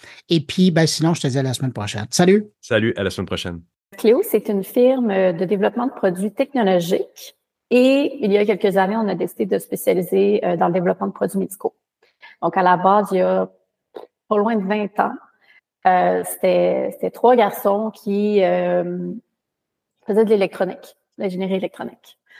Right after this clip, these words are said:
Speaker 2: Ok.
Speaker 3: Euh, puis au fil des années, ben, il y a des expertises qui se sont greffées à ce petit noyau-là. Puis, euh, en date d'aujourd'hui, on a évidemment électronique,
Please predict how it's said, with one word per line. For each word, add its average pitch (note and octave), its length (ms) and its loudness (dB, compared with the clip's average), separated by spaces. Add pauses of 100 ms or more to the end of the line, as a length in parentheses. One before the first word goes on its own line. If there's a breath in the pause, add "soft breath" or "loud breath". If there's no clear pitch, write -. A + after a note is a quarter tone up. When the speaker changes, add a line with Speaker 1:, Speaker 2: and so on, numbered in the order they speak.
Speaker 2:
Ok. G#2+ 120 -2 (260 loud breath)
Speaker 3:
Euh, F#3 260 4
puis - 160 2
au F#3 60 4
fil G#3 180 2
des G3+ 160 2
années, G3+ 340 0
ben, G3 100 2
il F3+ 100 2
y - 20 0
a E3+ 40 0
des F3+ 580 -2
expertises G#3+ 720 -2
qui - 80 -18
se F#3 100 2
sont F#3+ 300 0
greffées F#3+ 640 -2 (300)
à F#3+ 100 -2
ce - 140 -2
petit - 340 -2
noyau-là. F#3+ 640 2 (100)
Puis, G#3 360 0
euh, F3+ 180 2
en F3 60 2
date G3 200 0
d'aujourd'hui, F#3+ 720 0 (600 soft breath)
on F#3+ 260 0
a F#3 460 2 (100)
évidemment F#3 340 0
électronique, G#3+ 840 -2